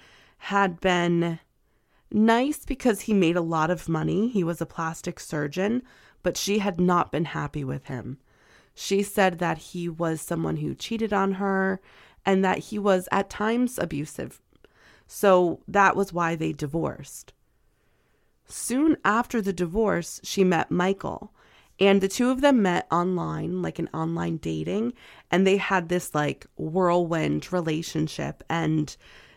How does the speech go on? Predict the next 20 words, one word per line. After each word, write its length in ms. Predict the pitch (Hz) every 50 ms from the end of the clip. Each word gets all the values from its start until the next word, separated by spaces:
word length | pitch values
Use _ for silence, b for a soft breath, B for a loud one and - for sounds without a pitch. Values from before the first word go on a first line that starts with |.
| b b
they 720 | 165 170 175 196 185 180 185 180 175 175 175 175 175 170 - _ _ _ _ _ _ _ _ _ _ _ _ _ _ _ _ _ _ _ _ -
just 320 | 175 196 202 - - -
fell 200 | - 196 190 196
in 220 | 196 190 180 175 156
love 360 | 156 170 190 190 160 147 156 -
and 200 | - 175 170 156
got 220 | 165 165 160 -
married. 600 | 160 160 160 156 175 180 156 147 147 156 - - B B B B B B B
They 100 | - 185
actually 280 | 190 190 208 - - 262
got 180 | - 247 - -
married 460 | 190 180 165 165 170 175 175 175 - -
after 380 | - 160 165 - - 165 - -
only 320 | 165 165 170 170 165 - -
eighteen 480 | - 165 160 - - - - 170 165 165
days 320 | 160 160 160 160 156 -
of 120 | 156 - 160
knowing 300 | 160 156 151 151 139 139
each 200 | - - - -
other. 340 | - - 98 95 110 185